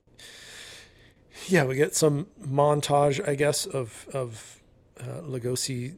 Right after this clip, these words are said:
training and investigating, and then Louis being a crime boss is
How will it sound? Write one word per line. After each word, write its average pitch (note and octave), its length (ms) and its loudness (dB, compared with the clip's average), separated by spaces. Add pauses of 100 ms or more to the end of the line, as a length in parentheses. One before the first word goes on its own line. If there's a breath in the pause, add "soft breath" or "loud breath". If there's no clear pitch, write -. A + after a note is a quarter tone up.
(100)
training C3+ 760 -2
and A#2 480 -6
investigating, B2+ 1120 -2
and A#2 240 -6
then A#2 300 -6
Louis C3 400 -2
being B2 200 -4
a A2 60 -6
crime B2+ 400 -4
boss B2 560 -2
is C#3+ 360 -8